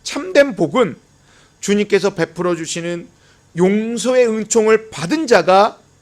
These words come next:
복되도다라고 말하고 있다라는 것입니다. 그렇다면 왜 용서받은 자가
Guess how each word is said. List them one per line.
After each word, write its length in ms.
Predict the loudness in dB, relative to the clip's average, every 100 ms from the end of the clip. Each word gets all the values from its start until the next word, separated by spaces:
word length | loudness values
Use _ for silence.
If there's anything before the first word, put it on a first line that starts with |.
| _ _ _ _ _ _ _ _ -12
복되도다라고 1300 | -12 -12 _ _ -8 -6 -6 -8 -8 -8 -12 -14 -14
말하고 520 | -14 -16 -12 -12 -14 _ _ _
있다라는 560 | -20 _ -18 -18 -20 -20
것입니다. 320 | -20 -20 _ _ _ _ _ _ _ _ _ _ _ _ _ _ _ _ _
그렇다면 360 | -18 -16 -14 -12
왜 200 | -14 -16 _ _ _ _ _ _
용서받은 580 | -10 -8 -8 -6 -6 -8
자가 320 | -10 -12 -16